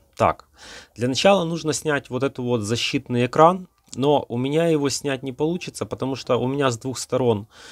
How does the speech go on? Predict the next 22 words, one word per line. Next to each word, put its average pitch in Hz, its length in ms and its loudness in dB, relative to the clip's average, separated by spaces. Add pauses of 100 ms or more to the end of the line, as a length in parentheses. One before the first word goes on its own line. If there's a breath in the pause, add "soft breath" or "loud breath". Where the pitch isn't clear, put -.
(140 loud breath)
вот 117 160 -4
так 123 240 4
вот, 107 220 -8
э, 104 680 0 (200)
плитка 170 520 0
обложена. 131 840 -2 (440 loud breath)
Там 107 340 0
бойлер 175 460 4
с - 140 -6
одной 143 200 -2
стороны 131 420 -4
висит, 120 440 -6
и 190 260 -4
поэтому 127 760 0
я 131 220 0
решил 131 360 -4
сделать 110 380 0
вот 117 140 -8
такой 120 300 0
вот, 107 220 0
э, 107 580 4
разрез, 143 540 2